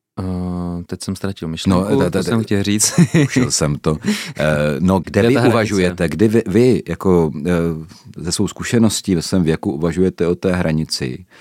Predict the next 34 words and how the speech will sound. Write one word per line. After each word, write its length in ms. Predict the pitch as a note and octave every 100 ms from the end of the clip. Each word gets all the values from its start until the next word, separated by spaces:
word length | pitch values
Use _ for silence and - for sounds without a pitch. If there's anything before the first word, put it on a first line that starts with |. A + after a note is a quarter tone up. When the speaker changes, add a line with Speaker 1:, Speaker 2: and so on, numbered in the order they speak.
| - - -
Speaker 2:
kde 160 | E2
je 80 | D#2+
to 100 | F#2
ještě 220 | E2 -
novinářská 540 | E2 D#2 D#2+ D2+ - D#2+
práce 540 | D#2 D2+ - D#2 D2+ -
s 160 | -
odstupem 520 | - - D#2 D2+ D2+ -
a 80 | E2
kde 160 | C#2+
už 200 | C#2+ D#2
je 80 | D#2
to, 460 | - D2 D2 D2 C#2
eh, 200 | D2 C#2+ D#2
dejme 420 | D#2 D2+ C#2+ D2+
tomu, 220 | D2+ D2+
dost 240 | D2 C#2+ -
angažované 640 | E2 D2 D2 C#2 C#2+ C#2+
dílo? 320 | B1+ C2+ B1 - _ _
Speaker 1:
Hmm, 240 | A2+ A2 G2 -
hmm. 140 | G2+ F#2+ - - - _ _ _ _
Já 100 | G2+
si 100 | F#2
myslím, 200 | A2 A#2
že 100 | A2+
ta 100 | G#2+
nějaká 320 | A2+ G#2 A#2+
hranice, 580 | G#2+ G#2+ G#2 G#2 - G#2 - _
aby 160 | A2 G#2+
ten 120 | B2
novinář 400 | A#2+ A#2 B2 -
někomu 300 | A#2 A2 A2
jako 200 | A2 A2
neříkal, 800 | G#2+ G#2 G#2+ - G#2 G2+ G2 F2+